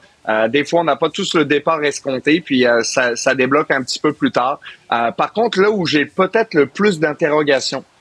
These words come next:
et là, c'est vraiment dans le cas d'Ovechkin, parce que lui profitait énormément de Niklas Ba-, Backstrom, puis lui aussi, il a ralenti, il produit moins, euh, le corps ne suit plus nécessairement. Fait que je me demande sincèrement,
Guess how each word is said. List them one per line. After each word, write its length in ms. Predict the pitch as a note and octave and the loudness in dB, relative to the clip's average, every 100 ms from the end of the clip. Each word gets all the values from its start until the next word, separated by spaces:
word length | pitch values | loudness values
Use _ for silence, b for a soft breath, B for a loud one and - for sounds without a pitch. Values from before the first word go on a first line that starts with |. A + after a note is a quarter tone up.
| b b | b b
et 160 | - C#3+ | 0 2
là, 160 | D#3+ F3+ | 2 0
c'est 200 | - C3 | -2 0
vraiment 280 | C3 D3+ | 2 2
dans 100 | D#3+ | 0
le 80 | C3 | 0
cas 160 | - D3+ | 0 2
d'Ovechkin, 680 | C3+ A2+ A2+ - D#3 D#3+ D3+ B - | 2 2 0 0 0 -2 -4 B -6
parce 240 | C#3+ B2 | -6 -4
que 260 | - F3+ F3+ B B | -2 0 0 B B
lui 220 | - F3+ G3+ | 0 0 2
profitait 520 | - D3 - E3 D#3+ | -2 -2 -2 -4 0
énormément 600 | F3+ F#3 F3 D#3 D3 E3 | 0 2 2 2 2 2
de 100 | C#3+ | 2
Niklas 500 | B2+ C#3 - E3 D#3 | 0 -2 0 0 0
Ba-, 220 | C3 B2+ A#2+ - | 0 0 0 -8
Backstrom, 600 | C3+ C3 B2+ - D#3+ E3 D#3 | -4 -4 -4 -4 0 0 -2
puis 280 | C#3+ C#3+ - _ _ - - | -2 -2 -4 _ _ -6 0
lui 200 | D#3 F#3 | 2 4
aussi, 440 | G3 D#3 - G3 | 4 0 -2 -2
il 80 | E3 | 0
a 80 | C3+ | 0
ralenti, 640 | C3+ C#3+ C#3+ C3 - F3+ | 0 0 -2 -4 -2 -2
il 80 | F3 | -2
produit 420 | - C#3 B2 C#3 | -2 -4 0 0
moins, 460 | C#3+ D#3+ F3 F3 F3 B B | 2 2 2 2 0 B B
euh, 260 | C3 C3+ C3 | 0 0 0
le 220 | C3 C3 | 2 2
corps 340 | C3 - F3 D#3+ | 0 0 0 0
ne 120 | C#3+ | -2
suit 220 | - D3 | -2 -4
plus 160 | - E3+ | -2 -2
nécessairement. 640 | D3+ - D3 D3 C#3 F3+ - B | 0 0 -2 0 0 -2 -6 B
Fait 140 | - C#3+ | -6 -4
que 60 | |
je 100 | A#2 | -2
me 140 | D#3+ D#3+ | -2 -2
demande 280 | F3+ A#3+ G#3 | 0 -2 0
sincèrement, 600 | - A#3+ - F3 G3 | -2 0 0 0 0